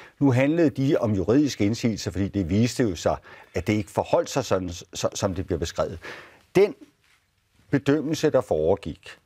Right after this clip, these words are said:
det var jo folk, der sad med nogle almindelige godtkøbsbetragtninger.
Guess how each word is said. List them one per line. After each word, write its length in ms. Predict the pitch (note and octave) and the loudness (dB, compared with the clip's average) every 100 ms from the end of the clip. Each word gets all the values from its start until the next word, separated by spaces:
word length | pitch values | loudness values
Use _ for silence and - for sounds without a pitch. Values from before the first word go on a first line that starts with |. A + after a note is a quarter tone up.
| _ _ _ _ _ _ - | _ _ _ _ _ _ -2
det 120 | G3+ | 2
var 140 | F3+ D#3 | 4 4
jo 80 | A#2 | 4
folk, 340 | - E3 C3+ | 2 0 0
der 80 | D3+ | -2
sad 300 | - F3 G#2+ | 2 0 2
med 160 | D3 | 2
nogle 280 | B2+ A#2 A2+ - | 4 2 0 0
almindelige 580 | A2+ A#2 C3 D#3+ D#3+ D3 | 0 2 0 -2 -2 0
godtkøbsbetragtninger. 1300 | - D3 - F#3 D#3+ - C#3+ - B2 B2+ B2+ G2 | 0 -2 0 -4 -2 -4 -4 0 -2 0 -4 -6